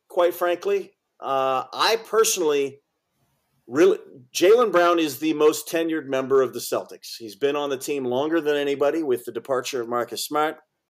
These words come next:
and he's a very good player, but he's not a great player, as he showed in the Eastern Conference Finals last year and as he showed in the N B A Finals. He's not at the level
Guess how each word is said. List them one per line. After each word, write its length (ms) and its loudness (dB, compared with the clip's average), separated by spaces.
and 140 -2
he's 140 -2
a 80 2
very 420 6
good 220 2
player, 400 2
but 140 0
he's 140 -6
not 180 2
a 60 0
great 300 2
player, 300 -2
as 220 -4
he 120 -6
showed 540 2
in 120 -2
the 80 -2
Eastern 300 -6
Conference 400 -2
Finals 640 -2
last 400 -2
year 220 0
and 140 0
as 140 -4
he 100 -6
showed 320 4
in 120 -4
the 120 -6
N 120 -6
B 120 -4
A 120 0
Finals. 400 -10
He's 240 -10
not 320 -2
at 160 -2
the 100 0
level 540 2